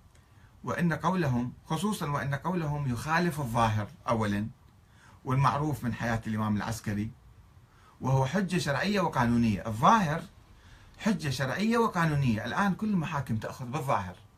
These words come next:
والقانون الإسلامي يأخذ بالظاهر، والظاهر ما عنده أولاد، فلا يجوز إحنا نقول شيئًا خلاف الظاهر. هذا أولًا. ولا يجوز رفع اليد عن الظاهر إلا بدليل علمي وشرعي قوي.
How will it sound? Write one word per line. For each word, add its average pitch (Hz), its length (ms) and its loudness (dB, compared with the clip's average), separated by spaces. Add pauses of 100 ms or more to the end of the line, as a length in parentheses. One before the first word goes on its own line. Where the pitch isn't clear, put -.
(580)
والقانون 147 380 4
الإسلامي 190 480 4
يأخذ 151 220 -4
بالظاهر، 98 520 -2 (400)
والظاهر 214 440 6
ما 226 100 8
عنده 196 260 6
أولاد، 143 340 2
فلا 156 240 2
يجوز 226 340 -2
إحنا 170 360 0 (300)
نقول 151 320 0
شيئًا 170 440 0
خلاف 151 300 2
الظاهر. 95 400 -4 (560)
هذا 143 180 0
أولًا. 98 360 -2 (520)
ولا 226 380 6
يجوز 233 340 0
رفع 208 320 -2
اليد 180 360 4 (380)
عن 196 160 6
الظاهر 131 520 2 (680)
إلا 190 380 6
بدليل 175 680 2
علمي 175 460 2
وشرعي 156 640 0
قوي. 127 360 0